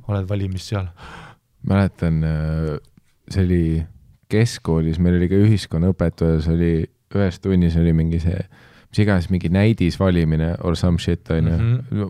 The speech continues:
Speaker 2: Ma, ma ei mäleta, mis selle katse eesmärk oli, aga siis igaüks, on ju, et siin on nagu need erakonnad, mis Eestis on, on ju.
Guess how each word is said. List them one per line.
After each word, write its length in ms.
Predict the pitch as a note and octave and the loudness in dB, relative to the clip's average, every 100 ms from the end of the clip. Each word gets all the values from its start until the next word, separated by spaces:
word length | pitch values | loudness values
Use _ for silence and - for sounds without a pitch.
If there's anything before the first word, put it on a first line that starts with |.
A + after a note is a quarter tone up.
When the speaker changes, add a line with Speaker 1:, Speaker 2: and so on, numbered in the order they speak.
| F2 | -6
Speaker 2:
Ma, 120 | F#2 | -6
ma 140 | F#2 | 0
ei 60 | F#2+ | 2
mäleta, 300 | F2 E2+ - | 2 0 -2
mis 140 | E2 | -4
selle 160 | - F2 | -4 -4
katse 360 | F#2 E2 - E2+ | -4 -4 -4 -2
eesmärk 380 | D#2 E2 E2 | 0 -2 -2
oli, 160 | D#2+ D#2+ | -4 -4
aga 160 | D#2+ E2 | -4 -4
siis 120 | - - - - - - - | -8 -18 -20 -20 -20 -20 -6
igaüks, 440 | G2 G2+ A2+ - | 0 2 0 0
on 140 | G2 F#2 | 2 2
ju, 80 | |
et 80 | E2+ | 0
siin 180 | - F2+ | 0 0
on 120 | F2 | 2
nagu 180 | E2 D#2 | 2 2
need 200 | E2+ E2+ | 2 2
erakonnad, 480 | F2 F2+ D#2+ D#2+ D#2 | 2 0 0 -2 0
mis 160 | D2+ F2+ | -2 0
Eestis 320 | F2+ - F2+ | -2 -2 0
on, 200 | F#2 F2 | 2 4
on 200 | D#2+ D#2+ | 2 2
ju. 120 | D#2 | 0